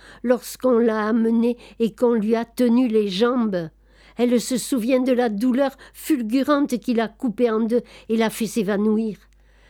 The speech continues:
Cette douleur ravivée le soir de ses noces, comme à chacun de ses accouchements,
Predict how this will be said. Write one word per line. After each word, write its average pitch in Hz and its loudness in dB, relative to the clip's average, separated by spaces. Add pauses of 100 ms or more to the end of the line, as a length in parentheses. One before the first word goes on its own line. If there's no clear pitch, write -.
(100)
Cette 240 -2
douleur 214 0
ravivée 226 -2
le 202 2
soir 208 -4
de 190 -4
ses 196 -2
noces, 214 -2 (420)
comme 214 0
à 190 -2
chacun 208 -2
de 196 -4
ses 185 -6
accouchements, 196 -4